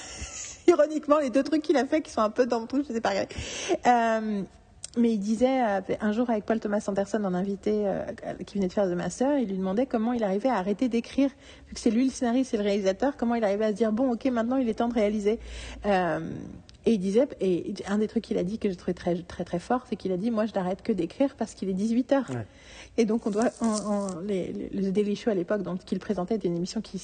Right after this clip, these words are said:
Speaker 1: qui était enregistrée à dix-huit heures et qui était une expression, une émission très écrite. Et, euh, et du coup, il disait, « Mais si je,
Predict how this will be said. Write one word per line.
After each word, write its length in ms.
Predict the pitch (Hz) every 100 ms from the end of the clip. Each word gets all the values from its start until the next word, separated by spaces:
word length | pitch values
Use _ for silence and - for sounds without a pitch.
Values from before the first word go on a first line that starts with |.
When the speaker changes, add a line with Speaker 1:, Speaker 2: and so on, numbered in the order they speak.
| - -
Speaker 1:
qui 100 | -
était 100 | 196
enregistrée 380 | 175 170 - 196
à 40 |
dix-huit 240 | 175 170 165
heures 100 | 262
et 60 | 190
qui 100 | 175
était 120 | 170
une 60 |
expression, 320 | 156 - 175 -
une 100 | 226
émission 220 | 185 -
très 320 | 185 - 254 208
écrite. 320 | - 381 - - - - - - - - - - - -
Et, 160 | 247 226
euh, 380 | 196 185 185 180 - -
et 100 | 233
du 120 | 196 214
coup, 120 | 311
il 40 |
disait, « 220 | 240 208 302
Mais 240 | 226 175
si 320 | 185 - 196
je, 300 | 190 180 156